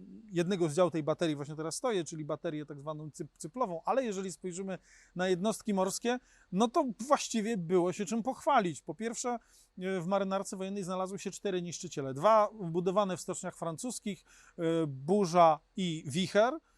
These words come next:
mm, budowane według planów francuskich tak zwanych wielkich niszczycieli, czyli takich, które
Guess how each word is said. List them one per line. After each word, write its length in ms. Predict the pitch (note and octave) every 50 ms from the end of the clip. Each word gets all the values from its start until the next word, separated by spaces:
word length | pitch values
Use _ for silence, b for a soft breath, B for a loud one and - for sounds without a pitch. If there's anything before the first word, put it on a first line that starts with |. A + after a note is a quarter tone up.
| _ _ -
mm, 320 | F3 F3+ F3+ F3+ F3+ F3 D#3+
budowane 460 | E3+ E3+ F#3 F3 F3 G#3 A3 A3 F#3+
według 240 | F#3+ F3+ F3+ F3 -
planów 440 | _ - G3+ G#3 A3+ A#3 G#3+ -
francuskich 480 | - G3 F#3+ D#3 - G#3 - - G3 -
tak 140 | - F#3+ D#3+
zwanych 340 | F3 G3+ G3 F#3 D#3+ C#3 B2
wielkich 460 | D3+ G3 A3 A#3 - - D3+ - -
niszczycieli, 540 | D#3 - - - D#3 - - D#3 C#3 C#3 B2
czyli 160 | C3 C#3+ C#3
takich, 320 | - F#3+ - - G3 - _
które 320 | _ - F#3 F3+ F#3 F3+